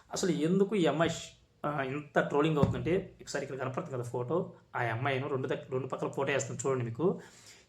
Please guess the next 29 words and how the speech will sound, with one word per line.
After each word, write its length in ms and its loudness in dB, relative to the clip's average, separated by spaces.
ఈ 100 2
అమ్మాయి 640 4
ఈ 120 2
మధ్య 280 2
ఒక 180 2
ఇంటర్వ్యూ 340 0
ఇచ్చింది. 300 -4
ఈ 140 -4
అమ్మాయి 340 0
బుక్స్ 300 -2
రాస్తుంటది, 640 -2
కథలు 280 0
రాస్తుంటది, 400 0
స్టోరీస్ 480 -2
రాస్తుంటది. 580 -2
<clears throat> 340 8
పర్లా 380 8
వాయిస్ 300 2
బాగానే 240 6
ఉంటది, 520 -2
అమ్మాయి 240 0
బాగానే 200 6
ఉంటది, 500 -4
కొన్ని 180 4
స్టోరీస్ 340 4
కూడా 120 6
బాగానే 280 6
ఉంటాయి. 480 -4
ఈ 360 6